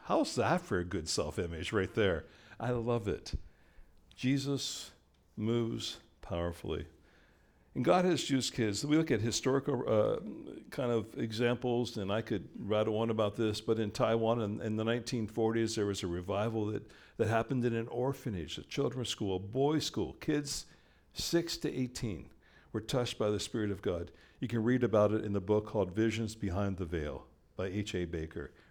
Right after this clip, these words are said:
Remarkable move of God that touched the globe. Or there was a, a great outpouring of God in North Battleford, Saskatchewan in nineteen forty-eight.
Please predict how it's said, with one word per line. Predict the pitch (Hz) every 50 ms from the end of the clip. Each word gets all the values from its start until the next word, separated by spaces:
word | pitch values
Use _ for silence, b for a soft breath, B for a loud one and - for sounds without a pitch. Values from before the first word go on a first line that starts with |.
| b
Remarkable | - 113 107 101 92 107 113 - 135 113 107
move | 101 101 107 104
of | 101 -
God | - 92 78 80 82 80
that | 80 69 - - - -
touched | - 147 139 139 - - -
the | 113 101
globe. | 107 101 92 90 85 85 78 - - B B B B B B B B B
Or | 131 127
there | 127 135
was | 131 123 107 117
a, | 113
a | 110 107 120 107 107 117 120 - 117 - 123 120
great | 117 127 135 139 135
outpouring | 120 110 - - - 143 127 123
of | 117 104
God | 110 123 110 117 117
in | 107 110
North | 117 120 120 - -
Battleford, | 123 110 113 120 113 110 - 117 107 104
Saskatchewan | - 120 107 - - 117 107 107 104 - 123 110
in | 98 98 104
nineteen | 104 110 113 - - - 120 117
forty-eight. | - - 135 117 107 104 104 101 104 127 143 143 -